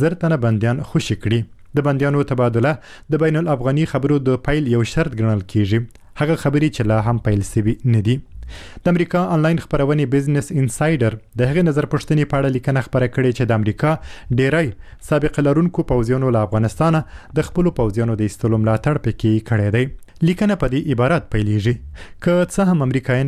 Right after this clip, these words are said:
په نړۍ کې تقریبا د هرې موضوع په اړه مخالفت لري، خو دغه ولس په یوه مسئله کې په یوه خوله ښکاري، چې هغه د افغانستان تر څه باندې نولس کلنې خونړۍ جګړې وروسته، چې په مالي لحاظ هم ګرانه تمامه سوې،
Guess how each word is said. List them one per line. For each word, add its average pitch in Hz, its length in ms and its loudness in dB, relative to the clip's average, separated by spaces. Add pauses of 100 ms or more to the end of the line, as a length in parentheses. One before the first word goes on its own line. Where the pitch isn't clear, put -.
په 120 100 0
نړۍ 117 240 2
کې 135 80 -4 (120)
تقریبا 151 400 0
د - 440 -2
هرې 165 260 2
موضوع 131 280 2 (100)
په 123 120 2
اړه 117 220 0
مخالفت 110 520 -2
لري، 110 160 2 (340)
خو 123 140 0
دغه 120 220 2
ولس 139 240 2 (340)
په 147 120 0
یوه 165 200 2
مسئله 147 460 0
کې 156 200 -2
په 123 120 2
یوه 147 180 0
خوله 113 220 -2
ښکاري، 107 320 -2 (280)
چې 117 140 2
هغه 113 200 0
د 113 100 2
افغانستان 110 480 0
تر 107 100 -2
څه 107 220 -4
باندې 151 640 -2
نولس 156 340 2
کلنې 156 360 0
خونړۍ 127 360 0 (100)
جګړې 117 320 0
وروسته، 147 300 0 (120)
چې 120 220 0
په 113 120 2
مالي 113 220 2
لحاظ 110 440 0
هم 117 100 2 (120)
ګرانه 151 320 2
تمامه 139 360 0
سوې، 127 200 2